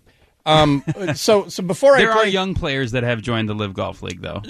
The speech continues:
Speaker 1: I'll,
Speaker 2: That's
Speaker 1: I'll,
Speaker 2: true.
Speaker 1: I'll play this Tiger Woods. It's the closest thing to a rant you're gonna get out of Tiger, but he's denouncing the younger players who go play for,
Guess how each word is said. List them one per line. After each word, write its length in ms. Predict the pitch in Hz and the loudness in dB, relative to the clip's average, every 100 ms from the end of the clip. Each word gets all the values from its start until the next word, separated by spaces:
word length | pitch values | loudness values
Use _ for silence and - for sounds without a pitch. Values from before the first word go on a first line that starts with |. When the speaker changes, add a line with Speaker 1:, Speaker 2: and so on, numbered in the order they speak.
| - | 2
Speaker 1:
I'll, 140 | 208 | 4
Speaker 2:
That's 120 | 202 214 | 4 4
Speaker 1:
I'll, 120 | 185 | 2
Speaker 2:
true. 80 | 190 | 2
Speaker 1:
I'll 100 | 190 | 0
play 220 | 233 254 | 2 2
this 160 | 220 - | 2 -2
Tiger 340 | 196 214 208 | 0 0 -2
Woods. 460 | 190 196 180 - 202 | -2 -2 -2 -4 -4
It's 140 | - | -4
the 60 | 214 | 2
closest 400 | 285 262 175 - | 4 4 0 -4
thing 140 | 180 | -4
to 100 | 147 | -2
a 60 | 123 | 0
rant 400 | 143 160 131 113 | 2 4 2 0
you're 120 | 127 | -4
gonna 180 | 127 120 | -2 0
get 280 | 123 123 | 0 0
out 140 | 135 127 | -2 -4
of 80 | 110 | -2
Tiger, 320 | 151 135 120 | 0 0 0
but 120 | 139 | -2
he's 100 | 139 | -2
denouncing 960 | 117 160 170 220 240 214 196 180 170 | -2 0 2 0 0 0 0 0 -4
the 80 | 151 | -2
younger 300 | 151 170 175 | 0 0 0
players 360 | - 170 156 - | -4 -2 -2 -2
who 80 | 135 | -6
go 100 | 123 | -8
play 380 | - 156 151 | -4 -2 -2
for, 420 | 139 135 127 123 | -4 -4 -2 -2